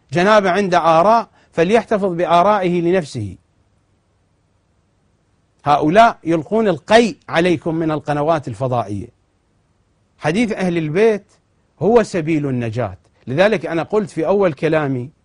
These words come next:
وذكرت مجموعة من الكتب والعناوين، هذه الكتب إذا ما طالعتموها تنقلكم إلى أجواء أهل البيت.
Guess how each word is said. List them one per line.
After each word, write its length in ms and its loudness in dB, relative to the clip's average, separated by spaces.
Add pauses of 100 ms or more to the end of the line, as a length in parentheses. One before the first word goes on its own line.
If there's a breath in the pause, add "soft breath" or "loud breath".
(240)
وذكرت 500 2 (440)
مجموعة 680 0 (400)
من 140 0
الكتب 480 -4
والعناوين، 680 -2 (220)
هذه 360 2
الكتب 500 -2 (480)
إذا 260 0
ما 200 -2
طالعتموها 1000 -4 (300)
تنقلكم 580 -6
إلى 200 -6
أجواء 440 -6
أهل 160 -10
البيت. 320 -12